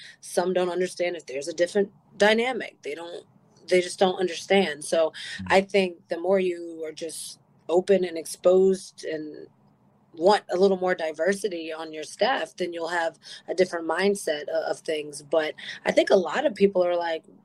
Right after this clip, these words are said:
Speaker 1: "Why not?" But it's just like everything. I feel like timing is everything, and I don't know what it looks like, right? I don't know what that timing looks like because we haven't had it. You talked about Becky and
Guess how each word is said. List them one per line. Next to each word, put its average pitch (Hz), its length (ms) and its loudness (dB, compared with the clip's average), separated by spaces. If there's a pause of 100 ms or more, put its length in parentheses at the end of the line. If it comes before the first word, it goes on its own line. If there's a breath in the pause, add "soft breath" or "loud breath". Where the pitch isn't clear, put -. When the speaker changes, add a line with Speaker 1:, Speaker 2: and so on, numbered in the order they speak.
Speaker 1:
"Why 170 380 2
not?" - 320 -4 (380)
But - 200 -4
it's - 220 -4
just - 180 -12 (800)
like 214 160 0
everything. 202 440 0
I 180 40 -8
feel 202 120 0
like 170 160 -4
timing 196 500 0
is 170 100 -4
everything, 170 360 -4
and 160 80 -8
I 170 60 -4
don't 175 220 -8
know 175 140 2
what 175 120 4
it 135 100 -6
looks 160 260 -8
like, - 240 -6 (100)
right? 156 260 -4
I 170 60 0
don't 170 240 -2
know 180 160 6
what 190 140 4
that 165 120 -4
timing 170 320 -6
looks 180 220 -8
like 165 160 -2
because 160 240 -8
we 165 80 -6
haven't 156 320 -2
had 170 200 4
it. 143 140 -4 (360 loud breath)
You 185 80 -2
talked 196 260 6
about 175 260 2
Becky 185 460 0
and 156 120 -6